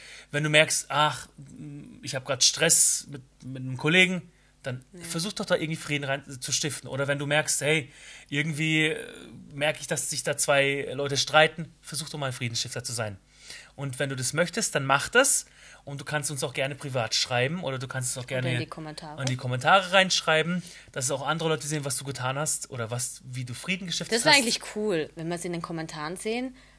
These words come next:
Speaker 2: was alle Leute so machen. Das wär eigentlich cool,
Speaker 1: Ja.
Speaker 2: weil vielleicht ist das voll inspirierend
Speaker 1: Also
Speaker 2: dann
Speaker 1: ich
Speaker 2: wieder
Speaker 1: find
Speaker 2: für
Speaker 1: sowas
Speaker 2: den
Speaker 1: immer
Speaker 2: anderen.
Speaker 1: inspirierend. Und deswegen bin ich mal gespannt,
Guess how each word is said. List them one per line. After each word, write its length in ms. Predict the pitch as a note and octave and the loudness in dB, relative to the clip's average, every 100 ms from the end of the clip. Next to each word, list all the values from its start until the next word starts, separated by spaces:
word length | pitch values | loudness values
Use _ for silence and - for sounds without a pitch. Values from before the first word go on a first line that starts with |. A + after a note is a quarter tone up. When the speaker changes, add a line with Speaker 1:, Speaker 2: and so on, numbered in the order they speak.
| - | -12
Speaker 2:
was 120 | E3+ | -8
alle 220 | - F3 F3+ | -6 -4 0
Leute 260 | E3 E3 | 0 -2
so 100 | - | -6
machen. 520 | D3+ D#3 - C4 C4+ - | -8 -8 -10 -10 -10 -12
Das 100 | - | -14
wär 80 | - | -8
eigentlich 220 | E3 - | -6 -4
cool, 120 | B3 B3+ | -2 0
Speaker 1:
Ja. 60 | |
Speaker 2:
weil 60 | D#3+ | 0
vielleicht 280 | E3+ E3 F#3 | 0 -2 -4
ist 100 | F#3 | -6
das 100 | - | -6
voll 140 | F#3 | -6
inspirierend 680 | F#3 - G3+ F3+ G3 A#3+ F3 | -6 -8 -10 -8 -8 -6 -4
Speaker 1:
Also 140 | A#2+ | -2
Speaker 2:
dann 100 | E3 | -2
Speaker 1:
ich 80 | E3 | 0
Speaker 2:
wieder 60 | F3+ | 0
Speaker 1:
find 80 | D3+ | 2
Speaker 2:
für 0 | |
Speaker 1:
sowas 120 | D3+ | 0
Speaker 2:
den 80 | E3 | 0
Speaker 1:
immer 80 | - | -2
Speaker 2:
anderen. 200 | D3 - | 0 0
Speaker 1:
inspirierend. 640 | - B2+ A#2 A2+ A2 - - - - | -2 -2 -4 -4 -6 -10 -16 -20 -16
Und 80 | C#3 | -8
deswegen 180 | C#3+ F3+ | -4 -4
bin 60 | F#3 | 0
ich 40 | |
mal 100 | E3+ | 0
gespannt, 380 | D3+ - D#3 | 0 2 2